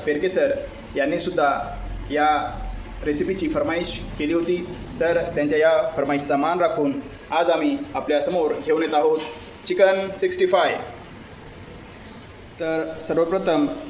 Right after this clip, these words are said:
आपण व्यवस्थित चिकन धुवून घेतलेलं आहे. एक गोष्ट ध्यानात ठेवायची आहे, चिकन सिक्स्टी फाय करताना आपण धुतलेलं चिकन यामध्ये थोडंसुद्धा पाणी राहू द्यायचं नाही आहे. जर पाणी राहिलं तर आपलं चिकन सिक्स्टी फाय कुरकुरीत,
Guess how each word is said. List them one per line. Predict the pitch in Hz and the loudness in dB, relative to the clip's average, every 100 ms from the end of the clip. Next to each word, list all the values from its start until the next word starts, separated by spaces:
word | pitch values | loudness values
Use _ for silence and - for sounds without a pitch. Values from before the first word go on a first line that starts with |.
| - | -6
आपण | 147 147 160 160 | -2 2 4 4
व्यवस्थित | 151 151 147 147 151 | 4 4 2 0 -2
चिकन | 156 147 156 | -2 0 2
धुवून | 147 156 | 4 4
घेतलेलं | 165 - 180 | 2 2 4
आहे. | 151 139 135 - - - - 185 | 4 2 -2 -8 -14 -12 2 2
एक | 196 | 6
गोष्ट | 180 180 180 | 4 4 2
ध्यानात | 143 151 160 | 2 2 4
ठेवायची | 175 175 170 180 | 4 6 6 4
आहे, | 175 175 - - - | 2 -2 -6 -14 -8
चिकन | - 185 185 | -2 0 0
सिक्स्टी | 180 - | 0 -2
फाय | 156 139 | 0 2
करताना | 160 - 185 156 135 - - - - - - - | 0 2 2 4 2 -2 -8 -12 -14 -14 -10 -2
आपण | 156 175 196 208 185 | 0 2 2 2 -2
धुतलेलं | 160 - 180 185 | -2 2 4 4
चिकन | 185 208 165 139 135 131 | 4 2 2 2 0 0
यामध्ये | 156 160 170 175 175 175 - - - | 4 4 4 2 2 0 -4 -6 2
थोडंसुद्धा | 165 180 196 170 156 151 - - - | 2 2 2 4 4 4 0 -2 2
पाणी | 151 165 170 - | 4 4 0 0
राहू | 156 147 | 2 2
द्यायचं | 160 165 160 170 | 4 2 0 -2
नाही | 165 180 | -2 -2
आहे. | 180 - - - - - | -4 -6 -10 -14 -12 -4
जर | 165 220 | 2 2
पाणी | 220 185 175 | 4 4 4
राहिलं | 185 202 156 143 151 | 4 4 4 0 -2
तर | 165 | 2
आपलं | 156 156 165 165 156 - - - | 2 2 2 0 -2 -6 -12 -8
चिकन | 170 208 | -2 0
सिक्स्टी | 202 208 190 | 0 -2 -2
फाय | - 160 156 156 - - | 2 4 4 2 -2 0
कुरकुरीत, | 180 202 180 170 - | 2 4 6 4 2